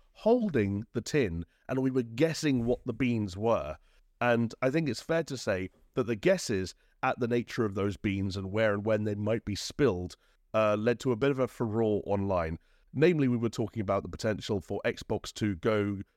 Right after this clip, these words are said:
multi-platform in a pretty big way in the future. We were speculating about titles such as future hits, you know, Indiana Jones potentially, recent hits like Starfield,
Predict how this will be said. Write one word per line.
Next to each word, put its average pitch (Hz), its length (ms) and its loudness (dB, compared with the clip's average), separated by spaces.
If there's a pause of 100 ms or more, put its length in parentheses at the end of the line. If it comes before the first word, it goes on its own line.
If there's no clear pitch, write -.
multi-platform 120 880 0 (320)
in 117 80 2
a 107 40 0
pretty 180 580 -4
big 143 280 0
way 117 220 4
in 104 100 2
the 101 80 -2
future. 98 460 -2 (300)
We 127 80 0
were 120 80 2
speculating 110 680 -2
about 98 340 0
titles 110 420 -2
such - 320 -2
as 101 260 -4 (460)
future 165 300 -2
hits, - 440 -4 (180)
you 127 60 -4
know, 107 120 2
Indiana 120 480 0
Jones 120 340 0
potentially, 127 540 -4 (240)
recent 139 400 0
hits - 240 -4
like 117 120 -2
Starfield, 120 600 -2